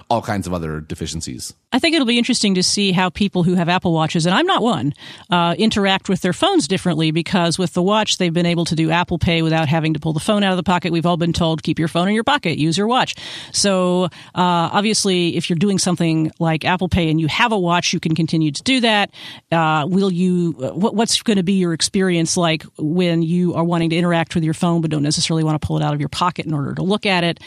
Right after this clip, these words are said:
Speaker 2: uh, doing things? I, I don't know how those, I, I assume it's going to be fairly seamless because this is Apple we're talking about, but, um, I, I can foresee questions about how particular interactions work with, uh, Face I D and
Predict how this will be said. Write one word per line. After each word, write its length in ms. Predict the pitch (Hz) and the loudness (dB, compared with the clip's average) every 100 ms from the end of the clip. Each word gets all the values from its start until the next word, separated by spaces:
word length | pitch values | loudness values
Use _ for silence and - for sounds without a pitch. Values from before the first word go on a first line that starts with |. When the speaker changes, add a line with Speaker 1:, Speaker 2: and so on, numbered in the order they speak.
| - - - | -18 -18 -8
Speaker 2:
uh, 280 | 151 151 147 | -2 -2 -2
doing 260 | 165 175 | 0 0
things? 220 | 160 175 - | 0 0 0
I, 120 | 214 | 0
I 100 | 226 | 2
don't 100 | 254 | 2
know 60 | 240 | 2
how 220 | 180 220 | 2 2
those, 340 | 196 180 - - | 2 0 -2 -4
I, 80 | - | -4
I 80 | 233 | 0
assume 280 | 240 - 403 | 0 0 0
it's 100 | 381 | 0
going 160 | 254 233 | 0 0
to 60 | |
be 60 | 196 | 0
fairly 260 | - 190 | 0 0
seamless 340 | 175 240 240 233 | 0 2 2 0
because 200 | 190 190 | -2 0
this 160 | 175 | 0
is 100 | 165 160 | 0 0
Apple 240 | 175 196 | 0 0
we're 140 | 180 180 | 0 0
talking 320 | 190 170 185 | -2 -2 -2
about, 280 | 170 175 165 - - - - | 0 -2 -2 -12 -18 -18 -2
but, 320 | 175 160 - | 0 2 0
um, 400 | 165 165 160 160 | 0 2 2 0
I, 160 | 190 196 - | 0 -2 0
I 100 | 202 | 0
can 220 | - 180 | 2 0
foresee 800 | - 185 175 - 220 196 180 165 - - | 0 -2 0 0 0 2 2 0 -4 -14
questions 580 | - 220 - - 170 180 | -2 0 0 0 0 0
about 280 | 165 160 | 0 0
how 240 | 151 185 175 | 0 0 0
particular 560 | 185 - 175 175 165 | 0 -2 0 0 0
interactions 680 | 160 175 170 165 - 160 156 | 0 0 2 0 0 0 0
work 360 | 160 165 160 - | 0 -2 -2 -4
with, 300 | 165 160 - | -2 -2 -2
uh, 160 | 160 156 | -2 -2
Face 300 | - 165 160 | -2 0 0
I 80 | 156 | 0
D 260 | 160 160 | 0 0
and 320 | 156 156 156 | 0 0 -2